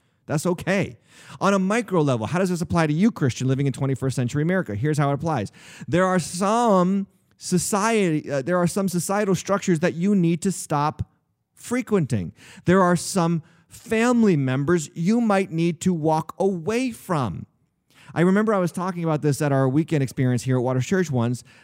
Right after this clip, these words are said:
about, you know, don't, Christian, your, your Christianity doesn't demand that you be a doormat for people. Like, like, you're not called to be a holy doormat.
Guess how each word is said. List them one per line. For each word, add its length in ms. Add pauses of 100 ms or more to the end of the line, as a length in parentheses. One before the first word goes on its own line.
(100)
about, 460
you 100
know, 160
don't, 460
Christian, 560
your, 280
your 200
Christianity 480
doesn't 220
demand 360
that 140
you 80
be 140
a 40
doormat 600
for 100
people. 400 (500)
Like, 200
like, 220
you're 240
not 240 (460)
called 380
to 60
be 480
a 280
holy 600
doormat. 720